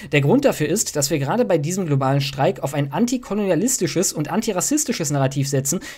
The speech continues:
Ja, wie gesagt, äh, es wirkt ein klein bisschen so, als wäre diese Klimaszene quasi durchweg unterwandert von irgendwelchen intersektionalen Feministen, Linksradikalen.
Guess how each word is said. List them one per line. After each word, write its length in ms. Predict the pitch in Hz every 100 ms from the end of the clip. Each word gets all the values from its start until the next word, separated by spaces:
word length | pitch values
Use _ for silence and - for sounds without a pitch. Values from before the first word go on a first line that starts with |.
| 139
Ja, 100 | 135
wie 60 |
gesagt, 320 | 147 143 - - - -
äh, 160 | 139 135
es 160 | 135 160
wirkt 220 | 247 -
ein 140 | -
klein 500 | - 214 277 285 269
bisschen 320 | 165 143 147
so, 220 | 131 123 - -
als 220 | 151 160
wäre 340 | 190 214 214 214 - 143
diese 480 | 180 180 175 175 165 -
Klimaszene 1120 | - 185 247 226 156 139 - - 156 160 190
quasi 400 | 185 165 175 180
durchweg 460 | 143 202 202 185 180
unterwandert 480 | 170 160 151 170 165
von 140 | 160
irgendwelchen 640 | 156 165 151 147 147 143 - -
intersektionalen 840 | 160 165 156 139 156 151 143 143 139
Feministen, 720 | 139 151 151 147 - 151 139
Linksradikalen. 760 | 139 151 143 135 123 123 123 139